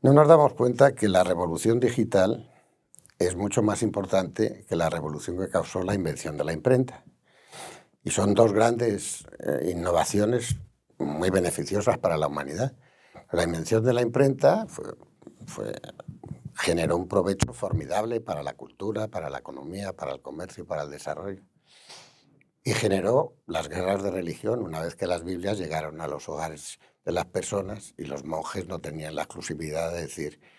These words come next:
lo que la Biblia significaba. Más de dos siglos de, de, de, de guerras religi-, eh, religiosas con decenas o centenares de miles de víctimas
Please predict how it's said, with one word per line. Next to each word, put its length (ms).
lo 140
que 120
la 100
Biblia 260
significaba. 760
Más 320
de 100
dos 200
siglos 380
de, 260
de, 520
de, 220
de 680
guerras 480
religi-, 480
eh, 180
religiosas 960
con 160
decenas 800
o 100
centenares 640
de 100
miles 300
de 100
víctimas 600